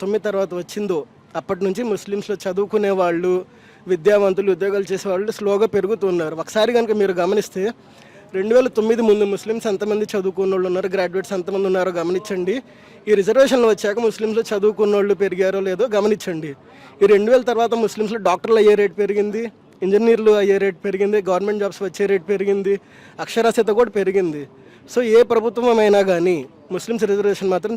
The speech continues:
తీయొద్దు. ఆ రిజర్వేషన్స్ ఉండడం వల్ల ఈ మధ్య ముస్లిమ్స్ అభివృద్ధి చెందుతున్నారు. ఈ అభివృద్ధి, ఈ అభివృద్ధి చెందుతున్న సమయంలోనే అవి తీసేసి వాళ్ళని వెనకడుగు వేసి తొక్కాలని చెప్పి చూడొద్దు. పోనీ మేము చెప్పిన మాటలు మీకు నిజమని అనిపించకపోతే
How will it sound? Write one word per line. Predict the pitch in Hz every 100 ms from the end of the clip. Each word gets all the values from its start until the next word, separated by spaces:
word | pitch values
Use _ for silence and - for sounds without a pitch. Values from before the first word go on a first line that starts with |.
| 190
తీయొద్దు. | 185 175 151 180 160 117 - - - -
ఆ | 190
రిజర్వేషన్స్ | 190 202 226 247 208
ఉండడం | 214 214 208
వల్ల | 180 185 175 156 175
ఈ | 202
మధ్య | 208 190 247
ముస్లిమ్స్ | 208 202 202 - 240 311 - -
అభివృద్ధి | 202 233 233 185 208
చెందుతున్నారు. | 202 185 190 175 151 143 _ - - - -
ఈ | 233
అభివృద్ధి, | 208 220 220 180 185 190
ఈ | 180
అభివృద్ధి | 196 214 202
చెందుతున్న | 220 208 202 202 196
సమయంలోనే | 185 208 214 202 196 262
అవి | 208 -
తీసేసి | 214 - 208 180 269 349
వాళ్ళని | 208 208 247 262
వెనకడుగు | 214 220 208 208
వేసి | 190 269 226
తొక్కాలని | 202 202 196 196
చెప్పి | 185 269
చూడొద్దు. | - 214 190 151 151 - - - - - -
పోనీ | 233 240
మేము | 233 220
చెప్పిన | 208 233 240
మాటలు | 220 214 214
మీకు | 202 202
నిజమని | 185 214 208 190
అనిపించకపోతే | 190 202 196 208 180 185 185 208